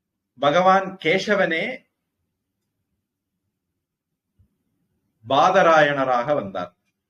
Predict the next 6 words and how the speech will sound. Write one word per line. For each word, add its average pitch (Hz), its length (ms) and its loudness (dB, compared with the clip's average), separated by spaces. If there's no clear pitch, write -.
அதாவது 135 480 -4
வியாசராக 123 880 -4
வந்தார். 110 460 -6
ஒருத்தர் 202 720 0
சூத்திரம் 208 560 -2
எழுதினார். 151 600 -2